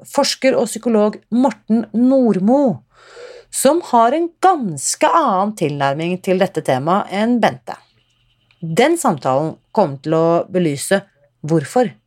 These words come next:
det er så vanskelig å finne løsninger som faktisk fungerer, og hva forskningen viser når det gjelder behandling av pasienter som sliter med overvekt og fedme, hvorfor det er så vanskelig å finne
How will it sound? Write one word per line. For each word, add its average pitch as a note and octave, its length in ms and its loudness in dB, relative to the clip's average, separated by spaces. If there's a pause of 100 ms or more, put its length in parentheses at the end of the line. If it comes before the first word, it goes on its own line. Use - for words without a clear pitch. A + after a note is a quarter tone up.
(140)
det G#3 80 0
er D3 240 -2
så - 160 -6
vanskelig F#3 400 -4
å F#3+ 80 -4
finne F3 240 0
løsninger E3+ 420 -2
som A3 220 -6
faktisk - 640 -6
fungerer, C4 720 2 (880)
og F4 80 4
hva C#4 140 4 (100)
forskningen E3+ 720 -2
viser F#3+ 560 -2 (160)
når F#3 320 2
det G#3+ 80 2
gjelder D#3+ 560 -2 (100)
behandling D3 840 -4 (440)
av D3+ 360 -4 (440)
pasienter D3+ 600 -6 (580)
som F#3+ 160 -2
sliter C#3+ 340 -4
med E3 120 0
overvekt C3 440 -6
og D3 240 -2
fedme, F#3+ 300 0
hvorfor F3+ 260 -2
det E3+ 80 2
er - 80 -6
så F3+ 140 -6
vanskelig E3 480 -4
å - 80 -6
finne D3+ 400 -2